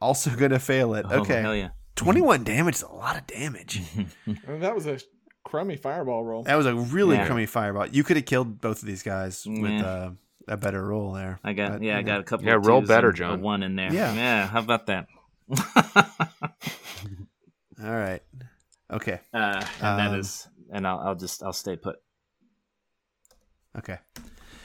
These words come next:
Speaker 1: Uh, and it's gonna be, uh, the basilisks, and they emerge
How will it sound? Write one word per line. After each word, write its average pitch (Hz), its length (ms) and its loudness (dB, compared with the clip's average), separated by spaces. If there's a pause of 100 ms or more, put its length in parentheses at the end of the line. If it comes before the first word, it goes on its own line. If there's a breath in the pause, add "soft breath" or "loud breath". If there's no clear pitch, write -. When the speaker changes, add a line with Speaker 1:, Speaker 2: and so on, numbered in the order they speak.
(260 loud breath)
Speaker 1:
Uh, 104 300 0 (120)
and 110 360 -2
it's - 320 -6 (120)
gonna 107 240 -2
be, 101 640 -4
uh, 92 500 -6
the 92 120 -14
basilisks, 90 920 -12
and 95 320 -8
they 104 480 -4 (920 soft breath)
emerge 110 840 2